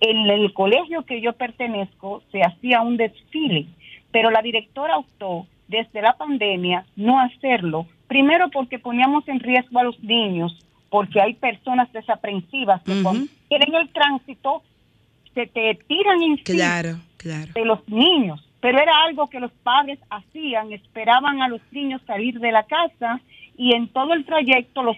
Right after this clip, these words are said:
Speaker 1: niños iban con la bandera.
Speaker 2: Una
Speaker 1: Pertenecen
Speaker 2: actividad hermosísima
Speaker 1: muy
Speaker 2: para
Speaker 1: bella,
Speaker 2: recordar
Speaker 1: ah,
Speaker 2: al padre de la patria.
Speaker 1: Eso era algo que era significativo. Nos quedamos ya con la actividad del colegio interna y muchos padres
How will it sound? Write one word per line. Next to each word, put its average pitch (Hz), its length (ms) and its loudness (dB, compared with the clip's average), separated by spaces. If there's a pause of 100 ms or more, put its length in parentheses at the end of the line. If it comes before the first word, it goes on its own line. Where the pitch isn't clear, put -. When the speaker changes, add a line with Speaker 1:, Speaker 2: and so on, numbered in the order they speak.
Speaker 1:
niños 262 380 4
iban 247 280 2
con 220 160 -2
la 190 80 6
bandera. 180 480 0
Speaker 2:
Una 175 80 -4
Speaker 1:
Pertenecen 196 300 0
Speaker 2:
actividad 214 340 4
hermosísima 208 840 -4
Speaker 1:
muy 294 160 6
Speaker 2:
para 339 100 4
Speaker 1:
bella, 262 160 2
Speaker 2:
recordar 196 520 0
Speaker 1:
ah, 190 40 -4
Speaker 2:
al 175 100 -8
padre 170 360 -6
de 170 60 -4
la 175 140 -4
patria. 175 640 -6 (460)
Speaker 1:
Eso 294 300 -8
era 294 360 4
algo 285 400 -4 (100)
que 247 320 -4
era 262 280 2 (100)
significativo. 233 1000 -2
Nos 262 220 2
quedamos 330 560 4
ya 320 240 4
con 294 140 -2
la 277 80 4
actividad 262 400 2
del 294 160 2
colegio 277 400 2
interna 247 680 2 (260)
y 277 120 4
muchos 349 400 2
padres 277 360 4